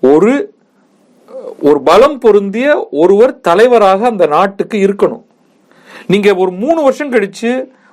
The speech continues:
பொருளாதாரத்தை எல்லாத்தையும் சரிப்படுத்திட்டு நீங்க தேர்தல் வைங்க. அது வரைக்கும் நீங்க வந்து யூனிட்டி கவர்மெண்ட் ஏதோ ஒண்ணு, நீங்க வந்து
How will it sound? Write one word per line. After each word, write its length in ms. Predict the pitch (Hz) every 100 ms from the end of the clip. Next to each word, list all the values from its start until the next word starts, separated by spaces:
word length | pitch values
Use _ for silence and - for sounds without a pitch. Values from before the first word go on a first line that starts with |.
| -
பொருளாதாரத்தை 720 | 180 233 262 240 208 170 165
எல்லாத்தையும் 480 | 165 165 214 220 202 175
சரிப்படுத்திட்டு 640 | 160 254 247 170 180 226
நீங்க 180 | 226 170
தேர்தல் 380 | 180 175 160
வைங்க. 300 | 113 101 107 _ _ _ _ _ _ _ _ _ - - - - -
அது 220 | 160 247
வரைக்கும் 280 | 269 302 294
நீங்க 220 | 233 269
வந்து 260 | 202 208
யூனிட்டி 400 | 226 240 254 254
கவர்மெண்ட் 580 | 202 196 190 190 185 165
ஏதோ 420 | 156 233 349 349
ஒண்ணு, 220 | 285 190 123 _ -
நீங்க 200 | 190 196
வந்து 400 | 208 233 233